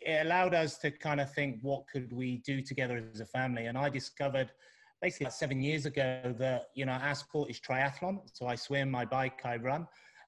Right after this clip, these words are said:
And through kinda default, we kinda thought maybe we could include Rio. And, um, so we did our first race basically seven years ago. So, uh,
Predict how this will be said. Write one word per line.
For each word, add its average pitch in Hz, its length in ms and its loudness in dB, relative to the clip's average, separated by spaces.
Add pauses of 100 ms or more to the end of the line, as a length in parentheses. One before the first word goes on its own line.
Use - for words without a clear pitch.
(160)
And 143 220 4
through 214 220 4
kinda 190 240 4
default, 180 560 2
we 143 100 -2
kinda 147 280 0
thought 143 280 0
maybe 147 300 2
we 135 140 -2
could 139 160 -4
include 127 420 -2
Rio. 123 340 0 (560)
And, 135 460 0
um, 135 400 2
so 143 200 2
we 143 100 0
did 165 160 2
our 156 100 4
first 151 360 -2
race 147 220 2
basically 139 360 -2
seven 127 320 -2
years 135 240 0
ago. 123 280 -2
So, 127 440 -4
uh, 127 80 -2